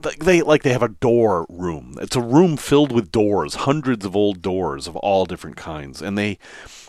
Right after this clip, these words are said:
they have all kinds of old antique furniture and bars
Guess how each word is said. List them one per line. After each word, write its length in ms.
they 140
have 340
all 160
kinds 300
of 160
old 240
antique 340
furniture 800
and 320
bars 760